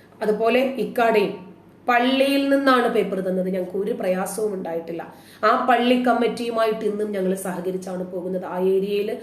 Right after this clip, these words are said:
ആര് മരിച്ചാലും നിവൃത്തിയില്ലാത്തവരാണെങ്കിൽ അവരുടെ മയ്യത്ത് സംസ്കാരം അടക്കം ചെയ്യാനുള്ള പൈസ ആ പള്ളി കമ്മിറ്റിയിലെ മുത്തവല്ലി എന്നെ വിളിച്ചിട്ട് ഞാൻ Google Pay ഇട്ട് കൊടുക്കാറുണ്ട്.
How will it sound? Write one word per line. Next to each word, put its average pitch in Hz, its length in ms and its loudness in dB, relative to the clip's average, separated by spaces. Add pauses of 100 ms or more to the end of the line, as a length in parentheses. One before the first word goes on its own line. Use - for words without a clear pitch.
(220)
ആര് 208 280 2
മരിച്ചാലും 202 680 -2
നിവൃത്തിയില്ലാത്തവരാണെങ്കിൽ 190 1200 -4
അവരുടെ 185 280 -4
മയ്യത്ത് 185 360 -4
സംസ്കാരം 185 600 -6
അടക്കം 185 440 -6
ചെയ്യാനുള്ള 185 540 -6
പൈസ 180 340 -8 (400)
ആ 196 260 -2
പള്ളി 214 500 2
കമ്മിറ്റിയിലെ 208 520 -2
മുത്തവല്ലി 220 720 0
എന്നെ 208 340 2
വിളിച്ചിട്ട് 190 400 -2
ഞാൻ 185 180 -4
Google 185 280 -4
Pay 196 100 -8
ഇട്ട് 185 160 -6
കൊടുക്കാറുണ്ട്. - 520 -12